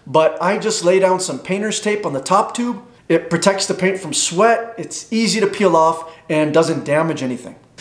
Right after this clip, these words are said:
It's also a heck of a lot cheaper than those weird sweat bras that just kind of freak me out anyway. On top of the plastic bins, I have a small fan that I point towards my lower back and a jar full of random snacks and nutrition.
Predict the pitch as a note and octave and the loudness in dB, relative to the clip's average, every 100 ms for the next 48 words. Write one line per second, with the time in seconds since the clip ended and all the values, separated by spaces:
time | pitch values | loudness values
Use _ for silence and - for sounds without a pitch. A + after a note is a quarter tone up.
0 | - - - G#3+ - F3 D#3+ G3 A3 A3+ | -2 2 4 4 4 4 4 2 0 2
1 | A3+ A3 - - G#3+ G#3+ F#3 F#3 E3 D3+ | 2 2 0 -8 -4 -2 0 0 0 -2
2 | D3+ - D3+ E3+ F#3+ F#3+ - D#3+ G#3+ G#3+ | -4 -10 -6 0 0 0 -2 2 2 2
3 | G#3+ A3+ A3 - A3+ D3+ - - F#3 - | 2 2 2 0 -2 -2 -6 -2 -2 -2
4 | F#3+ - - F#3+ F#3 E3+ D#3+ C#3+ C#3 C3 | -6 -6 -2 -2 0 2 2 2 -2 -6
5 | - - _ - - F3 E3+ - C4+ F3 | -12 -20 _ -8 2 2 4 2 2 2
6 | E3+ F3+ F#3 F3+ F#3 - E3+ E3+ E3+ E3+ | -2 0 0 0 -4 -8 -4 -2 0 0
7 | D3+ C#3+ C3 - D#3 D3 - G3 A3+ A#3 | 0 -2 -4 0 0 0 0 0 0 0
8 | A3 - - D#3+ D3+ - G#3+ A3 - F#3 | -4 -8 0 2 2 2 0 0 2 2
9 | E3+ D3 C#3 C3 B2+ F#3+ A#3 A3+ - - | 2 -2 0 -2 2 2 2 -2 -10 -20
10 | - - E3+ E3 - E3+ F3 F#3+ F#3 - | -18 -2 0 0 0 4 6 4 2 -4
11 | E3+ E3+ C#3 B2 D3 D#3+ D#3 D3+ - C#3 | -4 -2 -4 -6 -6 -4 -4 -6 -6 -6
12 | C#3 - - C#3+ C3 D#3 - - | -6 -6 -8 -8 -8 -6 -6 -8